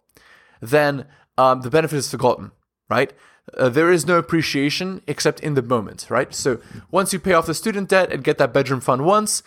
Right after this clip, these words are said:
then the girl will drop you and go to Chad, right? She's not going to appreciate the sacrifice you made for her. She's gonna take it once, trade, and that's it. And she's going to consider it worth it, okay?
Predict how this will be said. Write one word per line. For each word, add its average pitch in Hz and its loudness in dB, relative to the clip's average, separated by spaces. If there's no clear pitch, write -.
then 165 0
the 160 2
girl 139 4
will 135 0
drop 135 2
you 139 0
and 120 -2
go 113 0
to 101 -6
Chad, - 0
right? 117 0
She's 160 -4
not 190 0
going 180 0
to 160 2
appreciate 127 0
the 120 -6
sacrifice 113 -2
you 110 -8
made 104 -4
for 113 -8
her. 107 -4
She's 139 -10
gonna 135 2
take 156 0
it 190 -8
once, 175 0
trade, 180 2
and 131 2
that's 123 -2
it. 110 -4
And 135 -6
she's 143 -4
going 147 -2
to 143 -6
consider 123 -4
it 92 -10
worth 104 -4
it, - -12
okay? 151 0